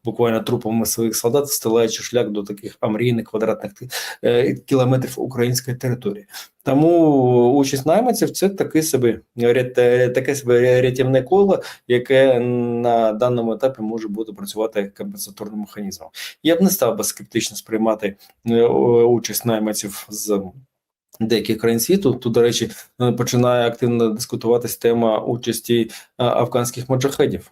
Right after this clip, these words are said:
в бойових діях. Не здивуюся, е, країни, е, поневіряються,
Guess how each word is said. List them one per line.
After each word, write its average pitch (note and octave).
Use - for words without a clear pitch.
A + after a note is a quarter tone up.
в A#2+
бойових G#2
діях. F#2+
Не B2
здивуюся, C3+
е, A2+
країни, A#2
е, A#2
поневіряються, B2